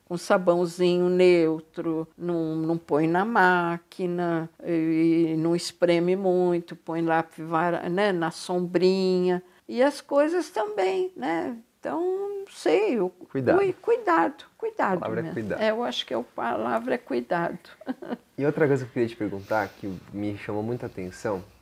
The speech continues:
Speaker 2: a gente tava num almoço lá nos meus pais, eu acho, ou num restaurante. Não, a gente tava no re-, na, na padaria, lembra?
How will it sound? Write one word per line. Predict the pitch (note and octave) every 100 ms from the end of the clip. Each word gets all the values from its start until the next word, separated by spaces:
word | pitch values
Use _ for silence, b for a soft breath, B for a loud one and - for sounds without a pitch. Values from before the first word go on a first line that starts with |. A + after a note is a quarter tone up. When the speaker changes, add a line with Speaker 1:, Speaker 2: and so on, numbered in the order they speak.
| -
Speaker 2:
a | F#2+
gente | -
tava | - G2 F#2
num | G2+ G2+ G2
almoço | F#2+ F#2+ G2 G2+ A2+ - C#3
lá | A#2 A2
nos | C3+ C3+
meus | C#3 C#3 -
pais, | - G#2 F#2+ F#2+
eu | F#2+
acho, | G#2 - - _ _ -
ou | C3
num | C#3
restaurante. | B2 A2+ A2+ G2 F#2 B2+
Não, | D3+
a |
gente | D3
tava | E3
no | E3+
re-, | E3+ C#3+
na, | D3+ D3
na | C#3+ C#3+
padaria, | E3 D#3+ D#3 G2+ F#2
lembra? | C3 G#2+